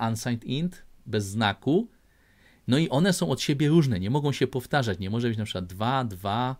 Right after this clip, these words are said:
siedem, nie, nie, nie. Nie może się powtórzyć, muszą być różne.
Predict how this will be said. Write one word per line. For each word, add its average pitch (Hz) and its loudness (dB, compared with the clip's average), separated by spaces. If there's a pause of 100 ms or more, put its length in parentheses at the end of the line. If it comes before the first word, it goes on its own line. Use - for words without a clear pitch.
(480)
siedem, 127 0
nie, 87 -2
nie, 87 -8
nie. 92 -10
Nie 98 -6
może 117 -2
się 104 -2
powtórzyć, 120 -4
muszą 131 -4
być 123 -2
różne. 92 -4